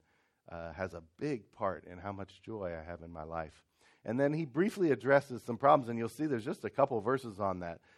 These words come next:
So it's not a big part. His letter is not, uh, all about these problems there. It's mostly about thanking and encouraging him. All right, as the, the letter starts off, this was a typical letter. This is the typical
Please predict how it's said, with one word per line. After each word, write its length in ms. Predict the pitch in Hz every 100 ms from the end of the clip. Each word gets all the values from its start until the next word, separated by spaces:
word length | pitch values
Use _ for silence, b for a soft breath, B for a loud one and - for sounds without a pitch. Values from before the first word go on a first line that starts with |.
| b _
So 160 | 113 107
it's 180 | 101 113
not 180 | 135
a 60 | 127
big 420 | 90 110 156 143
part. 280 | 110 92 87 -
His 220 | 101 95
letter 240 | 98 104 95
is 160 | 95
not, 360 | 107 110 117 98 - _ _
uh, 200 | 98 98 85
all 220 | 98 110
about 260 | 104 101 98
these 140 | 92
problems 480 | - 110 131 110 98
there. 220 | 87 78 73 b b b
It's 160 | - 95
mostly 340 | 117 131 104
about 280 | 90 87 87
thanking 440 | 98 104 107 101
and 200 | 87 85 -
encouraging 680 | 87 85 - 95 92 82 76
him. 180 | 76 73 73 _ _ _ _ _ _ _ _ _ - b b b b b b 110
All 60 |
right, 100 | 107
as 200 | 98 98
the, 380 | - 104 101 104
the 60 | 110
letter 300 | 117 151 160
starts 380 | - 143 143 143
off, 220 | 139 143
this 140 | 143
was 140 | 120 113
a 80 | 113
typical 460 | - 135 135 120
letter. 540 | 113 117 120 117 110 107 b b -
This 120 | 104
is 60 |
the 80 | 101
typical 500 | 101 117 120 117 107